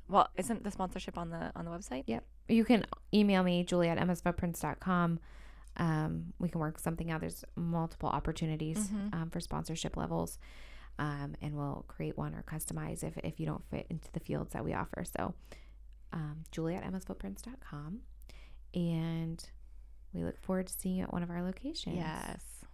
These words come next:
Speaker 2: Saturday, September twenty-fourth in Erie, P A at Penn State Bear End.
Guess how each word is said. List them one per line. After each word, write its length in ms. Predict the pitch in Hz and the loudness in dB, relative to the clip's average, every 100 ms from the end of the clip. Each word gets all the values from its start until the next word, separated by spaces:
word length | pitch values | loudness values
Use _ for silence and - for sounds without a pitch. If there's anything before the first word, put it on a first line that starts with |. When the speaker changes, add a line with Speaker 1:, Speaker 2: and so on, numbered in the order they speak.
| - - - - | -16 -16 -16 -14
Speaker 2:
Saturday, 880 | - - 160 180 175 170 165 165 165 - - | -4 2 4 6 4 6 6 4 2 -6 -10
September 340 | - - 170 | -4 0 2
twenty-fourth 480 | 170 165 165 170 160 | 2 2 2 2 2
in 120 | 156 | 0
Erie, 280 | - 160 160 | 0 2 0
P 160 | 156 160 | 0 0
A 200 | 151 151 | 0 -2
at 100 | 151 | -2
Penn 160 | 160 160 | -2 0
State 160 | 156 | 0
Bear 220 | 160 156 151 | 0 0 0
End. 220 | 147 | 0